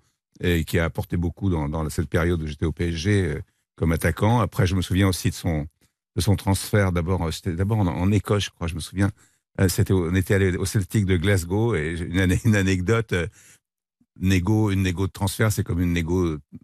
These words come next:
tout court, quoi. On sait en général comment ça va se terminer, mais celui qui, qui vend mais, euh, demande plus, et celui qui achète de,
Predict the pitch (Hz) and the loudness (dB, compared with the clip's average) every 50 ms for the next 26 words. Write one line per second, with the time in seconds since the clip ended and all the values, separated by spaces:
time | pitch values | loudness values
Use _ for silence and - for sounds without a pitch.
0 | - 92 - 87 - - 131 113 - - 87 82 82 80 - _ _ _ _ _ | -18 -12 -12 -8 -4 -2 -2 -2 0 0 0 0 0 -2 -6 _ _ _ _ _
1 | - - - 101 - - 127 117 117 107 113 110 107 113 117 110 - - 98 104 | -4 -2 0 0 2 4 4 4 4 4 4 4 4 4 2 0 0 0 0 0
2 | 101 - 101 95 87 - - 101 95 101 101 104 120 131 139 127 107 92 - - | 0 0 0 0 0 0 0 2 4 4 6 6 6 4 4 2 0 -2 -2 -2
3 | 101 92 98 101 98 90 - - 90 87 87 85 82 76 - _ _ _ _ - | -2 0 0 0 -2 -2 -2 -2 0 0 0 0 -2 -4 -6 _ _ _ _ -4
4 | - 98 92 101 107 107 98 95 92 87 87 87 87 82 82 85 78 82 85 92 | 0 0 2 4 4 4 4 4 2 2 2 0 -2 -2 -4 -6 -6 -2 -2 0
5 | 95 92 82 78 - 120 123 - 90 87 - - 90 90 87 82 - - 85 82 | 0 0 0 0 2 0 0 2 0 -2 0 0 0 0 0 0 0 0 0 0
6 | 82 - - 120 110 101 90 80 87 78 78 76 73 73 76 73 73 78 87 90 | 0 2 2 2 2 2 0 -2 -2 -2 -2 -2 -4 -4 -6 -6 -8 -10 -12 -14